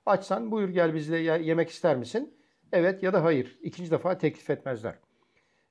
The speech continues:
E, gelelim o, e, şeye, e, az önceki o benim anıma. Evet, o benim hayatımın da, e, özel bir anısıdır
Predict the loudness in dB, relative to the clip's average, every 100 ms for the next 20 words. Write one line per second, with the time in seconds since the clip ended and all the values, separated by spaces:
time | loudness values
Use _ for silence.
0 | -12 -8 -6 -4 0 0 0 0 -2 -4
1 | -4 -2 -2 -2 -4 -4 -6 -8 -10 -6
2 | 0 0 -2 -8 _ -20 -20 -10 -8 -6
3 | -8 -6 -4 -4 -4 -6 -6 -8 -8 -8
4 | -6 -4 -6 -6 -6 -6 -8 -16 -18 -16
5 | -14 -14 -14 -10 -4 -4 -2 -2 -2 -2
6 | -4 -6 -4 -4 -4 -8 _ _ _ _
7 | -12 -10 -8 -8 -8 -8 -8 -8 -10 -10
8 | -10 -8 -6 -2 -2 -2 -6 -8 -8 -8
9 | -6 -4 -6 -8